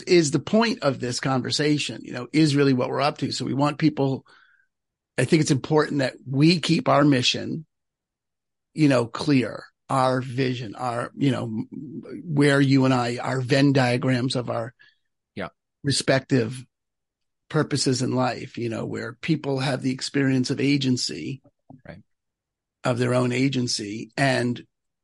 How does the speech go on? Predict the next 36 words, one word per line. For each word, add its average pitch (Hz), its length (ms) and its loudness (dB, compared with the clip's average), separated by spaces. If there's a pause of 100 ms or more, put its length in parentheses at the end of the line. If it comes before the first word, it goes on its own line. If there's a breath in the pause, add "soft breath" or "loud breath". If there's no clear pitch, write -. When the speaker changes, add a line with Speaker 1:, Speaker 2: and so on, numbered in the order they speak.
(140)
Speaker 1:
yours 131 460 0
of 120 200 -6
when 123 180 -2
leaders 127 360 0
lead, 123 180 -2
the 123 80 -4
world 135 320 0
will 117 140 -6
change, 104 580 -6 (340 soft breath)
Speaker 2:
Yeah. 175 120 -12
Speaker 1:
you 143 80 0
know, 127 280 -4 (400)
where 135 320 2
do 131 100 0
those 131 260 0
overlap? 123 680 -2
And 117 80 -8
that's 123 200 -6
where 123 100 -2
you 127 160 4
and 123 100 2
I 123 100 -2
get 123 200 -8
to - 60 -6
play. 160 380 0
And 123 140 0
then 120 160 -2
for 131 140 -6
anyone 123 300 -2
listening, 139 600 0 (580 soft breath)
right, 131 260 0
for 123 200 0
our 123 100 -2
five 127 300 -2
listeners, 123 400 -6 (320 loud breath)
the 135 300 2